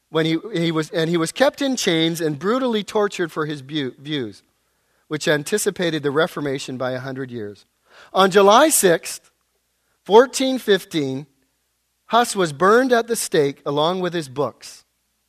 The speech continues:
One tradition says that in his cell, just before his death, Huss wrote, "Today you are burning a goose," which me-, is the meaning of his name in Czech.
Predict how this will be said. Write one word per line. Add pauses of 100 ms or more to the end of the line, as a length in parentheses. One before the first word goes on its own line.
(360)
One
tradition
says
that
in
his
cell, (360)
just
before
his
death,
Huss
wrote, (1000)
"Today
you
are
burning
a
goose," (580)
which
me-,
is
the
meaning
of
his
name
in
Czech.